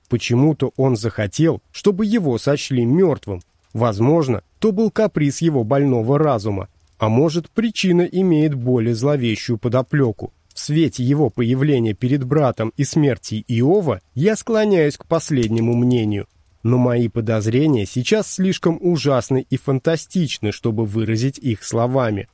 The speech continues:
Впрочем, я собираюсь исследовать этот тоннель, в котором мог затаиться Иона. Ты идёшь со мной? Помни, независимо от того,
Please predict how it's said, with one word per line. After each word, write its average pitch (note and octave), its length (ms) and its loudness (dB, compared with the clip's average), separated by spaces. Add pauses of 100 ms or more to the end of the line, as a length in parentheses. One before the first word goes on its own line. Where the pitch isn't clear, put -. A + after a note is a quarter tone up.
(380)
Впрочем, F#3 600 0
я D#3 240 0
собираюсь G3+ 600 0
исследовать C3 640 -2
этот A2 380 -4
тоннель, D3 440 0
в - 60 -20
котором F#3+ 400 0
мог A#2 320 0
затаиться A#2+ 640 -2 (100)
Иона. A#2+ 480 0 (460)
Ты A2 220 0
идёшь D#3 320 2
со A#3+ 180 0
мной? D#3+ 340 0 (160)
Помни, B2+ 460 0 (140)
независимо C#3 840 0
от A#2+ 200 -4
того, C3+ 420 0